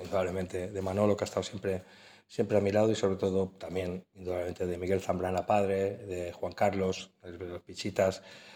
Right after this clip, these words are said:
que tanto los tuve como jugador, y, y muchísima más gente, sobre todo Paco Martínez Aguilar, que siempre está ahí con nosotros viajando, muchísima gente que me puedo dejar,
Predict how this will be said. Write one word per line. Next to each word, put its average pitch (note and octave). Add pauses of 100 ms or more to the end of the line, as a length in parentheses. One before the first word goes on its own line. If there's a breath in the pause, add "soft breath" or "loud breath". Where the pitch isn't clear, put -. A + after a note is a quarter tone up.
(260 loud breath)
que G#2
tanto G2
los F#2
tuve G#2
como F#2+
jugador, G#2
y, F#2
y G#2
muchísima A2
más F#2
gente, G2+
sobre F#2
todo F#2 (520)
Paco F#2+
Martínez F#2
Aguilar, F#2 (560 loud breath)
que F#2+
siempre -
está G2+
ahí G2
con F#2+
nosotros F#2+
viajando, A2+ (420 loud breath)
muchísima A#2
gente G2+
que G2
me F#2+
puedo G2+
dejar, G#2+